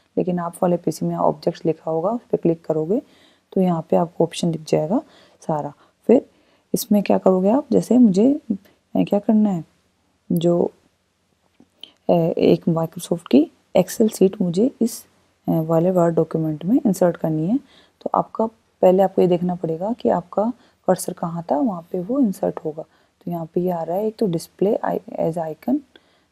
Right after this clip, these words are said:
तो मैंने अगर हटा दूँगी तो icon नहीं आएगा, इसलिए, इसलिए यहाँ पर display as icon पे मैंने क्लिक किया है। और मुझे क्या करना है, Excel की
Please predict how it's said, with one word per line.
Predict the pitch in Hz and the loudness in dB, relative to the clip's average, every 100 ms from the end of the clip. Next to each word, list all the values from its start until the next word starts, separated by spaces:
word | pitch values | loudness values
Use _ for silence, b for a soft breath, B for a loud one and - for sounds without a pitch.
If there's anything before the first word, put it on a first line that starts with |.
| - | -8
तो | |
मैंने | 170 170 170 - | -4 -4 -4 -6
अगर | 170 170 | -2 -2
हटा | 165 165 | -2 -4
दूँगी | 165 185 | -4 -4
तो | 202 | -2
icon | 165 160 170 | -2 -2 -2
नहीं | 170 185 | -2 -4
आएगा, | 185 175 202 | -8 -8 -10
इसलिए, | - - 208 | -10 -4 -4
इसलिए | 311 _ - 196 277 b b b - | -4 _ -6 -2 -4 b b b -6
यहाँ | 175 - | -6 -2
पर | 214 | 0
display | 185 180 - 190 180 | 0 -2 -2 0 0
as | |
icon | 175 160 160 160 | -2 -4 -8 -8
पे | 175 | -8
मैंने | 165 233 - b b - | -2 -2 -2 b b -2
क्लिक | 165 - | -2 -2
किया | - 151 | -6 -4
है। | 160 | -4
और | 160 | -4
मुझे | 170 170 | -4 -2
क्या | 196 | -2
करना | 196 220 214 214 | -2 0 0 -2
है, | 190 b b b - | -6 b b b -12
Excel | - - 165 | -10 -4 -4
की | 156 262 | 0 -2